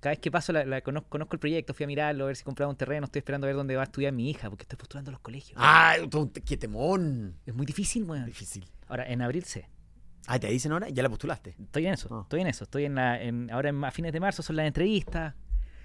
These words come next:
Speaker 1: Pero yo, yo le decía a mi señora, mi sueño es construirme una casa
Speaker 2: Cerca del colegio.
Speaker 1: s-, al lado del colegio.
Speaker 2: Mm.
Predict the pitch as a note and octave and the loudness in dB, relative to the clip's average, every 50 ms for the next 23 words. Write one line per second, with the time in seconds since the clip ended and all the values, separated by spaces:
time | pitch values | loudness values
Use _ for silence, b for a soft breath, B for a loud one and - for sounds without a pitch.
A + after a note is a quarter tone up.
0 | B B - D3 D3 D#3 D3+ D3+ D3+ D#3 - C#3+ D3+ D3 E3 D#3 D3+ E3+ D#3+ D#3+ | B B 0 4 4 4 4 4 2 -2 -4 -4 -2 -2 -2 -2 -2 -4 -8 -8
1 | C#3+ - F3+ G#3 F3 D3 C#3 - - G3+ G#3 G#3+ - - G3 - - G3 G3+ F#3+ | -6 -6 -6 -6 -4 -6 -6 0 0 2 2 2 0 0 -6 -2 2 2 2 2
2 | G#3 G3+ G#3 G3+ - F#3+ - - - F#3+ A#3 - - - - - - - A#2+ - | 2 0 0 2 2 0 0 0 -6 -10 -10 -14 -18 -20 -18 -8 -2 -2 -2 -2
3 | - F#2+ F2 - - - - - - - - - - - B2 B2 D3 E3 D3+ D3 | -2 -10 -14 -16 -18 -20 -18 -16 -16 -16 -16 -10 -6 -4 -2 0 2 2 2 2
4 | - - - - - - - A#2 A2+ G2+ | 0 -4 -8 -8 -14 -10 -4 -4 -4 -4